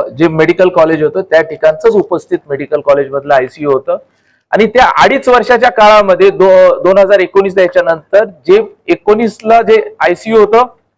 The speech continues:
ते आपल्या भाजप सरकारमध्ये देवेंद्रजी मुख्यमंत्री असताना ते आयसीयू आपण आपल्या त्या निधीतून आपण उभा केलेलं होतं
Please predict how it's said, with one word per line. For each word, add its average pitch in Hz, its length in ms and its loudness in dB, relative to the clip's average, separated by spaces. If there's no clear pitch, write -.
ते 220 100 4
आपल्या 226 400 0
भाजप 208 380 0
सरकारमध्ये 180 580 -2
देवेंद्रजी 170 520 0
मुख्यमंत्री 165 600 -4
असताना 156 480 0
ते 208 320 -2
आयसीयू 196 380 0
आपण 180 300 0
आपल्या 165 260 -2
त्या 165 160 0
निधीतून 160 440 -2
आपण 151 200 -4
उभा 127 180 0
केलेलं 117 340 -4
होतं 127 260 -6